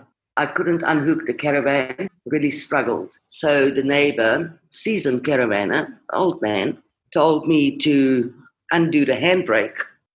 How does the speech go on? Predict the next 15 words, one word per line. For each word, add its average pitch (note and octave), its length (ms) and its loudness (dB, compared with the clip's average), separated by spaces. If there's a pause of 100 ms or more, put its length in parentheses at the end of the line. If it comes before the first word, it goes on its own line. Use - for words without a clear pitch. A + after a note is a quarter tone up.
(160)
and C#3 180 0
then D3 220 2
it B2+ 200 -4
just - 400 -6 (140)
flips - 280 -2
off C3+ 220 0
easier. A#2 540 -2 (260)
So, G3 220 2
well, A2 280 2
okay, C3 380 0 (200)
did E3+ 220 0
that F3+ 280 2
and D3 100 0
it C#3 100 -2
just C#3 200 -2